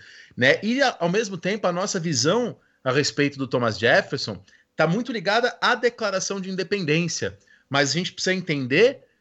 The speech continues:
como é que ele chega até a Declaração de Independência. Quer dizer, por que que é ele que vai escrever a declaração, que vai ter todo aquele papel lá? E pra isso a gente tem que compreender um pouco da vida do Jefferson antes da Revolução Americana, até pra compreender melhor a própria Revolução, né, Marcos?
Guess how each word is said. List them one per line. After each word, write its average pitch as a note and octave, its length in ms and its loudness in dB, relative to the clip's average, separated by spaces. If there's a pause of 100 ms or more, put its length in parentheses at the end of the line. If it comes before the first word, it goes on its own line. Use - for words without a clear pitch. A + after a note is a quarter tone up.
(220)
como C#4 280 2
é B3+ 120 4
que - 100 -6
ele G3+ 140 -2
chega F3 380 0
até C#3 120 -2
a C3+ 60 2
Declaração B2+ 500 -2
de A2+ 80 -8
Independência. A#2+ 480 -4
Quer - 60 -6
dizer, B2 100 -4
por - 140 -8
que C4+ 80 -6
que - 80 0
é G3 80 2
ele E3+ 420 4 (240)
que D3 100 -8
vai D3 160 4
escrever C#3 380 0
a C#3 40 2
declaração, C3+ 760 0
que D#3+ 80 -6
vai C3+ 120 -2
ter C#3+ 120 -6
todo F3 220 -6
aquele C#3+ 240 -6
papel B2+ 400 2
lá? C#3+ 280 0 (200)
E G#3 40 -10
pra A3+ 220 2
isso G#3 160 -2
a - 20 -6
gente G#3+ 220 -8
tem A3+ 120 -6
que - 60 -16
compreender G#3+ 360 -2
um A3 80 -4
pouco G3+ 260 -4
da G#3 100 0
vida D#3+ 220 -2
do F#3+ 120 -8
Jefferson D#3 600 2
antes A3 320 4
da F#3+ 80 -4
Revolução E3+ 460 -4
Americana, F3 520 -2 (200)
até C4 200 0
pra B3 120 -6
compreender F#3 340 0
melhor F3 240 4
a D#3+ 60 2
própria E3+ 340 0
Revolução, B2+ 560 -6
né, C3 100 -2
Marcos? C#3+ 460 -4